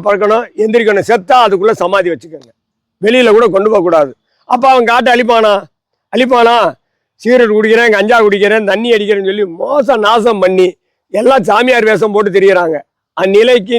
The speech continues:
நீங்க ஆர்டர், சரியான ஆர்டர் கொடுக்கணும். சும்மா நான் ட்ரஸ்ட், ட்ரஸ்ட் வச்சிருக்கேன்னு சொல்லி பொய் சொல்லி வசூல் பண்ணி திரியுறாங்க. சாப்பாடு கொண்டு கொட்டுறாங்க, துணிமணியை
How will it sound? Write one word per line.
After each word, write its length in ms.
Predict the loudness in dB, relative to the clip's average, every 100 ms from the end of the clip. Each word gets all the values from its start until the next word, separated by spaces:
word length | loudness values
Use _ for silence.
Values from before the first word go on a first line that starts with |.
| 0
நீங்க 180 | 2 2 0 -4 _ -8 -2
ஆர்டர், 220 | 0 -2 0
சரியான 380 | 0 2 2 2
ஆர்டர் 220 | 0 -2 -6
கொடுக்கணும். 340 | -8 -12 -18 _ _ -10
சும்மா 240 | -2 2 2 2
நான் 140 | 0
ட்ரஸ்ட், 280 | -2 -2 2 2 2
ட்ரஸ்ட் 260 | -4 0
வச்சிருக்கேன்னு 380 | 0 2 0 0
சொல்லி 180 | 2 2 0 -4 _ _ _
பொய் 240 | -4 -2 0
சொல்லி 220 | 2 2 2
வசூல் 340 | 0 2 2 2
பண்ணி 160 | 0 -2 -4
திரியுறாங்க. 460 | 0 2 2 2 2 -2 -4
சாப்பாடு 320 | -2 0 2 2
கொண்டு 160 | -2 -2
கொட்டுறாங்க, 400 | -4 0 0 0 -2 -6 _ _ 0
துணிமணியை 360 | 2 4 2